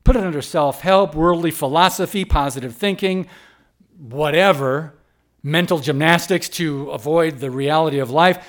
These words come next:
Put it into whatever category, but don't put that in the church where the body of Christ should be reading these things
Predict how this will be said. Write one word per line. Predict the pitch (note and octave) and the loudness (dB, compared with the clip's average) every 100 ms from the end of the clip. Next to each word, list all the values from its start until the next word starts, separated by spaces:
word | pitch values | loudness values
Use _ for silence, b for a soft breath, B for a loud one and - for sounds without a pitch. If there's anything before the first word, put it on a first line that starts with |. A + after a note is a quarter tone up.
| B - | B -2
Put | A3 A3 | -2 0
it | F#3+ F#3 | -2 -2
into | F3+ D#3+ | -2 0
whatever | D#3 F#3 E3 | 2 2 0
category, | - G3+ G3+ D#3+ D#3+ | 0 0 0 -2 -4
but | D#3 | 0
don't | G#3+ G#3 | -2 0
put | - A#3 A#3+ | 4 4 6
that | G#3 | 2
in | G#3 F#3 | 2 0
the | E3 | 0
church | E3 - A#3+ G#3 - B B | -4 4 6 6 2 B B
where | F3+ | 0
the | E3 | 2
body | C#3 F#3+ G#3 F#3+ | 8 8 8 4
of | C#3+ | 0
Christ | - G#3 G#3 | 0 2 2
should | G#3 D3+ | 0 -8
be | D3 | -6
reading | E3 A3 A3 E3+ | -2 0 0 0
these | C#3+ B2 | -2 -4
things | - C3+ B2 D#3+ E3+ | -4 -4 -4 -6 -10